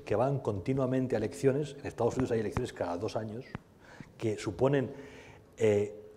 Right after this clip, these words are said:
reequilibrar el peso de las cámaras legislativas. Y claro, el que un pa-, un partido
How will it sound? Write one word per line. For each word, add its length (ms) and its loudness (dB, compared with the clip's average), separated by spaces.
reequilibrar 760 6
el 160 4
peso 300 2
de 80 -2
las 220 -6
cámaras 440 0
legislativas. 760 -4
Y 60 -18
claro, 440 2
el 160 -8
que 180 0
un 200 0
pa-, 220 2
un 160 -2
partido 500 2